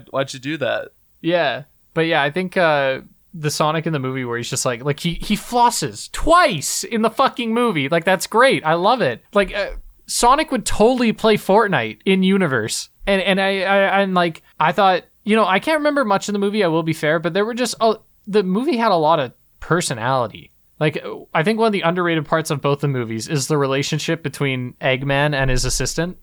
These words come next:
Speaker 2: who's, like, in love with him. <laughs> I, I love that part of the movie. And I remember our viewing experience for the first movie was really good.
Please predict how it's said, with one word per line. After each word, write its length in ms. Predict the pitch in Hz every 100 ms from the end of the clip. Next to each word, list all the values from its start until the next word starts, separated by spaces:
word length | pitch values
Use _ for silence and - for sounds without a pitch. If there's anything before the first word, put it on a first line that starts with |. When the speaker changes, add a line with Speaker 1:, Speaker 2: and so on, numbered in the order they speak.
| -
Speaker 2:
who's, 200 | 160 143
like, 140 | 143
in 100 | 165
love 200 | 135 127
with 120 | 147 170
him. 280 | 175 185 _ _ _ -
<laughs> 140 | - 359 659 - - 539 - - _ _ _ _ _ _ -
I, 120 | 175
I 180 | 170 170
love 240 | 151 160
that 160 | 156 131
part 140 | 139
of 60 | 131
the 60 |
movie. 360 | 127 123 117 120 _ _ _
And 120 | 180
I 60 | 214
remember 420 | 233 226 240 180
our 180 | 156 151
viewing 360 | 135 214 277 170
experience 560 | 143 - 139 120 117
for 120 | -
the 80 | 120
first 280 | - 127 -
movie 280 | 120 113 110
was 220 | 113 113
really 280 | 135 143 117
good. 340 | 123 110 92